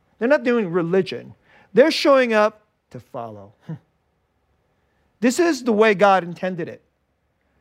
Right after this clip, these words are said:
to bring followers, and those followers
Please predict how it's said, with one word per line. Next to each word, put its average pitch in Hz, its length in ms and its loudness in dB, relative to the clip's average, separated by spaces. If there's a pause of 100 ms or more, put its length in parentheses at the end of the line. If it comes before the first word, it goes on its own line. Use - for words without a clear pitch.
(100)
to 165 200 -4 (220)
bring 202 220 0
followers, 185 1120 0 (760)
and 196 120 -4
those 208 220 2
followers 190 1040 0